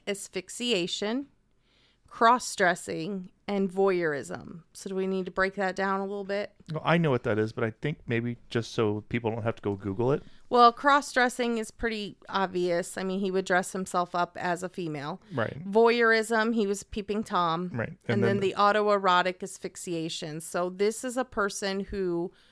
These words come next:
Speaker 1: it turned him on and excited him to basically to s-, suffocate himself or
Speaker 2: Yeah.
Speaker 1: others
Speaker 2: And you see, and you see this
Speaker 1: during
Speaker 2: portrayed
Speaker 1: sexual behavior.
Speaker 2: And you see this portrayed in, like, movies and T V shows when the person has, like, a noose or a belt around their neck and they're choking themselves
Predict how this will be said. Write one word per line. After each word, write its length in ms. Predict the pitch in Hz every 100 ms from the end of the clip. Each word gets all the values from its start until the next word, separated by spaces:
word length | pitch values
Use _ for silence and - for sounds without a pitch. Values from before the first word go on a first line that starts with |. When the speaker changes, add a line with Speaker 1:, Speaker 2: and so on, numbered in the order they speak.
| _ _ _ _ _ -
Speaker 1:
it 240 | 214 -
turned 340 | - 220 226 240
him 180 | 240
on 240 | 208 202 208
and 160 | 208
excited 680 | 180 - - 185 175 180 196
him 420 | 214 220 202 214 - -
to 560 | - 196 185 175 175 - _ _ _ _ _ _ _ - -
basically 680 | 202 214 - 240 - 196 180
to 160 | -
s-, 260 | 196 - -
suffocate 840 | - - 202 - 202 - 190 180 -
himself 600 | - 190 - 196 196 208 -
or 300 | 208 202 202
Speaker 2:
Yeah. 60 | -
Speaker 1:
others 720 | - 185 170 160 185 - -
Speaker 2:
And 140 | 170 175
you 60 |
see, 180 | 175 -
and 140 | 185 185
you 100 | 202
see 220 | - 185
this 100 | 170
Speaker 1:
during 220 | 208 180
Speaker 2:
portrayed 200 | 190 143
Speaker 1:
sexual 360 | - - 190 170
behavior. 520 | 180 160 - 78 78
Speaker 2:
And 80 | 185
you 80 | 185
see 200 | - 214
this 200 | 175 151
portrayed 380 | 143 - 135 123
in, 100 | 117
like, 160 | 110
movies 480 | 104 107 107 104 101
and 100 | 101
T 140 | - 107
V 160 | 104
shows 460 | 98 - 107 101 101
when 100 | 107
the 80 | 104
person 380 | - 110 117
has, 320 | 101 107 98 101
like, 180 | 98 -
a 60 |
noose 440 | 104 101 107 104 -
or 120 | 98
a 60 |
belt 360 | 95 101 101 101
around 300 | 101 101 104
their 160 | 104 101
neck 320 | 98 104 -
and 140 | 104
they're 100 | 98
choking 400 | 95 107 98 107
themselves 480 | 104 101 - 104